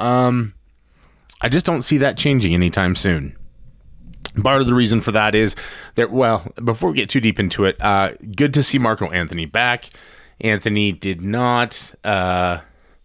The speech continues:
not exactly have the best of, of returns, really, for that one, unfortunately. But, um, he wasn't alone in struggling. Riley Batton didn't score a single point.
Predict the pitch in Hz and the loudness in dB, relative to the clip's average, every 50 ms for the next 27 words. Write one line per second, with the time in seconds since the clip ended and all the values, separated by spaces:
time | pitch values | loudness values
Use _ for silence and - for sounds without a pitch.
0 | _ _ _ _ _ _ _ _ _ _ _ _ 104 127 139 147 127 101 117 110 | _ _ _ _ _ _ _ _ _ _ _ _ -2 0 0 0 0 0 0 0
1 | 113 - - 113 92 78 76 98 104 98 98 101 95 85 80 73 87 101 92 85 | 0 0 -4 -6 -6 -4 -2 0 0 2 2 0 0 -2 -6 -6 -4 -2 -2 -2
2 | 76 110 107 104 - - - - - _ - 95 92 87 85 80 80 - - - | 0 -2 -2 -2 -2 -6 -8 -10 -16 _ -6 -4 -4 -4 -4 -6 -10 -12 -8 -6
3 | 92 90 80 76 82 87 82 - - - 139 131 123 120 113 110 110 - - - | -6 -6 -6 -6 -8 -8 -8 -8 -4 0 2 2 4 4 4 2 0 -2 -6 -14
4 | - _ _ - 107 110 101 104 101 - - 92 85 98 92 90 - - 85 87 | -18 _ _ -2 0 2 2 2 2 0 -4 -2 2 2 2 2 0 -2 -6 -6
5 | 87 92 90 - - - - - - - _ - 92 - - 101 95 85 - 92 | -6 -6 -8 -10 -18 -20 -20 -20 -20 -14 _ -6 -6 -2 -2 -2 -2 -2 -2 -2
6 | 92 80 87 90 87 85 - - 90 87 82 - - - 92 87 87 85 82 82 | -2 0 2 0 0 -2 -2 -2 -2 -2 -2 -4 -8 -6 -4 -2 -2 -2 -2 -4
7 | 82 - _ _ _ _ _ _ _ _ _ _ _ - _ - - 131 147 175 | -6 -8 _ _ _ _ _ _ _ _ _ _ _ -20 _ 0 0 2 2 2
8 | 175 165 175 170 156 151 160 160 156 139 113 110 - - - 139 135 123 110 101 | 2 2 2 2 2 2 4 4 2 2 2 0 0 0 2 2 2 2 2 2
9 | 98 90 87 87 92 90 87 87 80 73 101 104 110 104 98 107 95 92 101 95 | 2 2 2 2 2 2 2 2 2 2 2 2 2 2 2 2 2 2 2 2
10 | 92 - - - - 92 85 80 78 76 - - 80 73 71 69 - - 104 107 | 0 -2 -4 -4 0 0 2 2 0 -2 -4 -6 -6 -6 -6 -8 -4 -2 0 2
11 | 110 107 107 101 95 - | 2 2 2 0 -2 -6